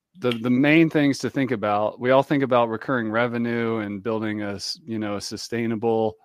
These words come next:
forever customer kind of business, but there's different models.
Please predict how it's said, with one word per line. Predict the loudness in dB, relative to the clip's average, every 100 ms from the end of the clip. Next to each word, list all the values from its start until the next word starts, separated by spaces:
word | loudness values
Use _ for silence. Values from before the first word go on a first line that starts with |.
| _
forever | _ -2 0 2 0 -4
customer | -4 -6 -6 -6 -4 -4
kind | -4 -6
of | -4
business, | -2 -2 0 0 -2 -6 _ _ _ _ _ _ 2
but | 2 2 -4 _
there's | -2 2 2 2
different | 0 2 2 0
models. | 2 0 0 -2 -6 -12